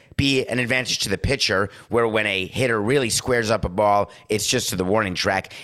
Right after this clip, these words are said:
And some of them are gonna be just right. And then on top of that, baseball says, "We've got a big home run chase here. Let's make sure we get the juice balls over to the Yankees.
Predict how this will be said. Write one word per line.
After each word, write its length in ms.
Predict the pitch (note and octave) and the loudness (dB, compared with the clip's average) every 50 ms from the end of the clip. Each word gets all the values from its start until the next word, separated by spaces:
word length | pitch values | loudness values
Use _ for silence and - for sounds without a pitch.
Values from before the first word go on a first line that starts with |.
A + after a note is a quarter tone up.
| - - | -8 -4
And 260 | A2 G#2 G#2 G2 F2 | -4 -4 -2 -2 -2
some 380 | - - - - F3 G3 A3 A#3+ | -2 -2 0 2 2 2 2 0
of 100 | F3 B2 | -2 -2
them 380 | A#2 G#2+ F#2+ F2+ F2 F#2+ F#2 - - - _ _ _ - - - _ _ _ - - - - - _ _ _ _ _ _ _ _ _ _ _ _ _ _ _ _ _ _ _ _ - | -2 -2 -2 -2 -2 -4 -6 -6 -10 -20 _ _ _ -20 -20 -20 _ _ _ -20 -20 -20 -20 -20 _ _ _ _ _ _ _ _ _ _ _ _ _ _ _ _ _ _ _ _ -4
are 140 | G#2 A2 | -2 -2
gonna 280 | G#2 F2+ A#2+ A#2+ A#2 A2+ | 0 0 0 0 0 0
be 380 | G2 F#2 A2 G2 F2+ E2+ D2+ - _ _ _ _ - - | 0 0 -2 -2 -2 -6 -10 -14 _ _ _ _ -8 -4
just 580 | - - - F3+ G#3 G3+ F#3 - - - - | -2 0 2 2 2 2 2 -2 -4 -6 -4
right. 460 | - - - - - - - - - _ _ _ _ - - - - - - _ _ _ - _ _ _ _ _ _ _ _ _ - - - - - - | -4 -4 -6 -6 -6 -8 -8 -8 -8 _ _ _ _ -20 -20 -20 -20 -20 -20 _ _ _ -20 _ _ _ _ _ _ _ _ _ -20 -20 -20 -14 -6 -4
And 240 | B2+ B2+ B2+ B2 C3 | -2 -2 0 2 2
then 240 | E3+ G3+ G3+ F3+ D#3 | 2 4 4 2 2
on 160 | C3+ C3 A2 | 0 0 0
top 260 | - F3+ F#3+ F3 - | 0 0 0 0 0
of 80 | - B2 | 2 2
that, 240 | A#2+ B2+ B2+ - - | 2 2 2 0 0
baseball 460 | A#2+ B2 A#2+ - - B2+ A#2 A2+ A2 | 0 0 0 0 2 2 2 2 2
says, 440 | - - B2+ A2+ A2 A2 G#2 - - - - - - _ _ _ | 0 0 2 2 2 2 0 -2 -6 -10 -20 -20 -20 _ _ _
"We've 220 | - G2+ A2+ G#2+ - | -2 -2 -2 -2 -2
got 240 | - G#2+ G#2 G#2+ | -2 0 0 0
a 60 | G2+ F2 | 0 0
big 220 | D2 - A2+ G#2 | 0 -2 -2 0
home 280 | G2+ G#2 G#2+ G#2 G#2+ G#2+ | 2 0 0 2 0 0
run 140 | G#2+ G#2 | -2 -2
chase 340 | F#2+ - G2+ F#2 F2+ E2 - | -2 0 0 0 0 0 -2
here. 340 | - F#2 F2 F2 F#2 - - - - - - | -2 0 0 0 -2 -4 -8 -20 -20 -10 -2
Let's 240 | D#2+ G#2 G2+ - | -2 -2 -2 0
make 160 | A2 A2 G#2+ - | -2 -2 -2 0
sure 240 | - - A2 A2 | 0 0 0 0
we 140 | A2 G#2 G2+ | -2 -2 -4
get 320 | F2+ E2 G#2+ G#2+ G2+ - - | -2 -2 -2 -2 -2 -4 -4
the 300 | G2+ G2 F#2+ F#2 E2+ - - _ _ _ _ - - D2 | -2 -2 -2 -2 -4 -6 -12 _ _ _ _ -18 -10 -4
juice 320 | - A2+ B2+ C3+ C3 - | 0 2 2 2 2 0
balls 480 | - - A2+ A2+ A2 G#2+ G#2+ G2+ E2+ G2+ | 0 2 2 4 4 4 2 2 2 2
over 180 | G#2+ G#2+ G#2+ | 2 2 0
to 60 | G2 | 0
the 80 | F2+ F#2 | -2 -2
Yankees. 640 | F2+ F#2+ G#2+ A2 G#2 - E2 D#2+ E2 - - - - | 0 0 -2 -2 -4 -4 -4 -4 -2 -2 -4 -4 -6